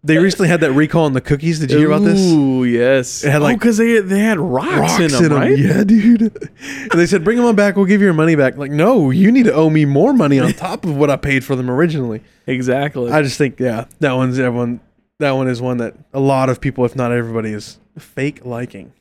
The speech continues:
Speaker 2: Yeah, I definitely think I agree with you on both of those. Um, I call In-N-Out burgers Krabby Patties 'cause they're, like, real small
Speaker 1: <laughs> Yeah,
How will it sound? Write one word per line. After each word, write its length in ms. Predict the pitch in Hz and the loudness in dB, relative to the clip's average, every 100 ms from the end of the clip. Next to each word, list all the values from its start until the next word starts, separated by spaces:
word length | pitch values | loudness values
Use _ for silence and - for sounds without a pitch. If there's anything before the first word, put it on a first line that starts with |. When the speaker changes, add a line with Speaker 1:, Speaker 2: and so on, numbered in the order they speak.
| - | -4
Speaker 2:
Yeah, 280 | 156 135 135 135 | 0 2 0 0
I 140 | 143 | 0
definitely 500 | 143 143 170 165 160 | 0 -2 -2 -2 -2
think 260 | 156 156 147 | -2 -2 0
I 120 | 131 | -2
agree 260 | 135 151 | 0 2
with 160 | 165 165 | 2 4
you 100 | 165 | 2
on 120 | 139 | 2
both 280 | 131 135 123 | 0 -2 -2
of 40 | 131 | -2
those. 560 | 120 117 113 - - | 0 0 -4 -10 -12
Um, 520 | 151 135 123 120 123 127 _ _ - _ _ - | -4 -2 -2 -4 -8 -12 _ _ -20 _ _ -6
I 140 | 135 | -4
call 360 | 139 170 170 165 | -4 0 2 0
In-N-Out 560 | - 151 135 127 127 123 | -2 -2 0 0 -2 -2
burgers 420 | 123 120 117 110 | -2 -2 -4 -4
Krabby 380 | - 127 127 120 | -2 -2 -2 -4
Patties 380 | 131 131 131 - | -2 -2 -4 -6
'cause 160 | 127 | -4
they're, 160 | 120 117 | -2 -2
like, 140 | 117 | -2
real 160 | 123 120 | 0 -2
small 460 | - 131 123 135 | -2 -2 0 -2
Speaker 1:
<laughs> 20 | |
Yeah, 100 | 139 | -6